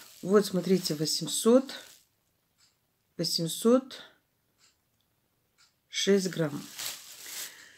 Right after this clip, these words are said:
Так как большие, вот эти конфеты большие, понимаете, я как-то так думаю, ну, там, угощу там вот, там что-нибудь вот.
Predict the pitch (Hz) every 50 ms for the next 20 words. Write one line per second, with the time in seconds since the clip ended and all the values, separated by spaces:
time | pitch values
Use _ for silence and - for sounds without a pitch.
0 | - - - _ _ _ _ _ _ _ _ - 196 240 247 - 285 220 208 220
1 | 233 233 226 - - 254 262 262 - 196 202 208 233 226 233 220 - 226 220 220
2 | 240 226 233 214 196 214 214 202 - - - 330 320 277 220 160 147 147 143 -
3 | - - - - _ _ _ _ _ _ _ _ _ _ _ _ - _ _ _
4 | _ _ _ - - - - - 143 160 165 175 190 208 240 226 233 - 180 175
5 | 190 190 208 190 208 185 - 190 180 - - - - - - - - 165 180 180
6 | 180 175 185 214 277 339 349 294 240 208 - - - 165 160 156 156 156 156 _
7 | _ _ _ _ - 196 160 147 160 156 151 - - 262 269 277 226 202 165 156
8 | 160 - - - - - - - - - - - - - - - - - - _
9 | _ _ - - 190 170 170 - - - - 175 170 170 170 165 160 165 165 -
10 | - 156